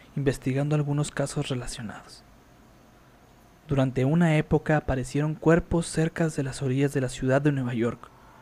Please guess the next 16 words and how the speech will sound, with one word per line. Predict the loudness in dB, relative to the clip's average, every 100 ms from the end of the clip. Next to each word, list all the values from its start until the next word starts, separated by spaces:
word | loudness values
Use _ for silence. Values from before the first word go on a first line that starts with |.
| -20 -10 0
muy | 2
cerca | 2 -4 -4
de | -6
mi | -4 -6
casa. | -6 -8 -10 -18 -20 -20 -20 -20 -20 -20 -20 -20 -20 -20 -20 -20 -10
Mi | -2 -2
esposa | 0 0 0 0
me | -2 -4
decía | -4 -6 -4
constantemente | -6 -8 -6 -6 -2 0 2 0 -2
que | -4 -4
no | -2 2
me | 4
metiera | 4 2 2 2
en | 2
problemas. | 0 0 0 -4 -8 -16 -20